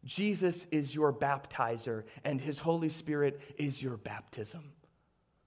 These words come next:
Look to him. And lastly, John testifies that Jesus is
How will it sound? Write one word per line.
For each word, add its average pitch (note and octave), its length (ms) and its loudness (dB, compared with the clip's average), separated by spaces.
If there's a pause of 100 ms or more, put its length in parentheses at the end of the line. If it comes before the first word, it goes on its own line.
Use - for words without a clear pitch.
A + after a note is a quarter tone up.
(260)
Look D#3+ 320 -4
to C#3 100 -4
him. A2+ 300 -12 (3000)
And D3 160 2
lastly, D3+ 680 2 (880)
John E3 440 8
testifies C#3 800 2
that C3+ 200 0
Jesus D3+ 600 0
is C#3+ 500 -2